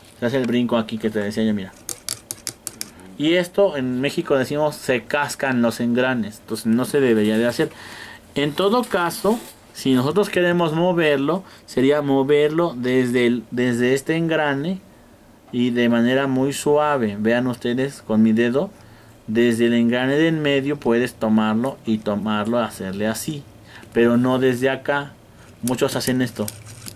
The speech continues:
No.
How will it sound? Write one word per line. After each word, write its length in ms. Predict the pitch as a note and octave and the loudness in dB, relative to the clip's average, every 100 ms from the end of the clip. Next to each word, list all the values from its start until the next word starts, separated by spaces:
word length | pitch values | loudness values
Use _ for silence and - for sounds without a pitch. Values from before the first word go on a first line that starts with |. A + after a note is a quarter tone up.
| - - - - - - - - - - - - - - - - - - - - - - - - - - - - - - | -20 -20 -20 -20 -16 -16 -14 -16 -14 -12 -12 -12 -16 -14 -12 -12 -14 -18 -18 -16 -14 -14 -12 -12 -12 -14 -14 -16 -16 -6
No. 220 | A2+ A2+ | -4 -4